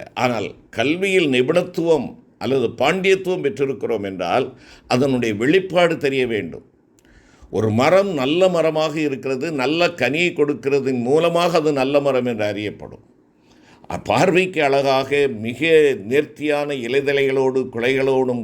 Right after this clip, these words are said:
காய்கனிகளோடும் இருந்து, ஆனால் அதனுடைய பலன் யாருக்கும் உபயோகப்படாமல் புளிப்பும் கசப்புமாக இருக்கும் என்றால் பிரயோஜனமில்லை. கல்வியில் நிபுணர் என்று சொல்லுகின்ற பொழுது இங்கே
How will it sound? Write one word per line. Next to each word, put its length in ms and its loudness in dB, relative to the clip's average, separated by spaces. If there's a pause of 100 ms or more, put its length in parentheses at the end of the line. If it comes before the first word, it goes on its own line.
காய்கனிகளோடும் 960 0
இருந்து, 240 -4
ஆனால் 360 0
அதனுடைய 460 -2
பலன் 440 0
யாருக்கும் 720 -2 (340)
உபயோகப்படாமல் 1000 2
புளிப்பும் 800 -4
கசப்புமாக 800 -4
இருக்கும் 440 -4
என்றால் 400 -2 (380)
பிரயோஜனமில்லை. 840 -4 (1500)
கல்வியில் 600 2
நிபுணர் 380 2
என்று 140 -4
சொல்லுகின்ற 440 -4
பொழுது 340 -8 (420)
இங்கே 380 -2